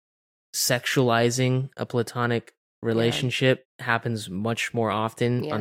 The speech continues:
Speaker 1: the male side than it
Speaker 2: Yeah.
Speaker 1: does the female side.
Speaker 2: It for sure does.
Speaker 1: Yeah, like,
Speaker 2: Yeah.
Speaker 1: th-, there's no way.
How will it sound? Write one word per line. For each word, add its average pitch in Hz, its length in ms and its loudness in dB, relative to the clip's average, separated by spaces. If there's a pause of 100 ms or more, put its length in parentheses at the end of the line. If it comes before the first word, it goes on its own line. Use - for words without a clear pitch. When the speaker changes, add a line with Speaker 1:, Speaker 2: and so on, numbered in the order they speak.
Speaker 1:
the - 20 -2
male 107 220 0
side 120 520 0
than 113 100 0
it - 60 2
Speaker 2:
Yeah. 139 80 0
Speaker 1:
does 107 160 -2
the 92 100 -8
female 110 460 -2
side. 123 400 0
Speaker 2:
It 196 180 -2
for 175 140 -2
sure - 240 -8
does. - 440 -10
Speaker 1:
Yeah, 117 440 4
like, 123 160 4
Speaker 2:
Yeah. 147 120 -2
Speaker 1:
th-, - 180 -2
there's 139 260 2
no 143 200 6
way. 127 540 4